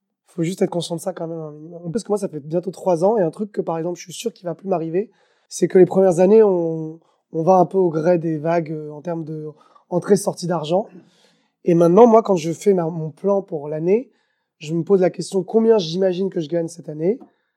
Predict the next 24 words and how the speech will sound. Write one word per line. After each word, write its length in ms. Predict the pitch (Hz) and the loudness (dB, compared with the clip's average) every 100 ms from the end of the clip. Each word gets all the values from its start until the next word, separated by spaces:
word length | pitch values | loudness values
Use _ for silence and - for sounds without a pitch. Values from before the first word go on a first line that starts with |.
| _ _ 165 | _ _ -10
Donc 120 | 151 | -4
là, 100 | 175 | -4
c'est 120 | 170 | -4
à 40 | |
peu 100 | 151 | -14
près 140 | 143 170 | -12 -12
cinquante 360 | 175 165 156 | -12 -12 -8
mille, 140 | 175 190 | -4 -4
voire 180 | 165 - | -6 -8
plus 180 | 202 | -12
cette 220 | 196 156 156 | -10 -12 -8
année. 300 | 151 208 _ _ _ _ _ _ _ _ - | -6 -6 _ _ _ _ _ _ _ _ -4
À 120 | 175 | 2
partir 300 | 185 170 185 | 2 2 0
de 100 | 185 | 4
là, 340 | 190 185 175 _ _ _ - | 4 2 -4 _ _ _ -6
euh, 220 | 170 160 139 | -4 -4 -4
combien 420 | - 240 233 226 | 2 4 6 6
il 120 | 202 | 4
faut 160 | - 208 | -2 -6
que 60 | 160 | -4
j'ai 100 | 185 | -8
de 40 | |
clients, 560 | _ 165 175 202 254 | _ -8 -4 -4 -6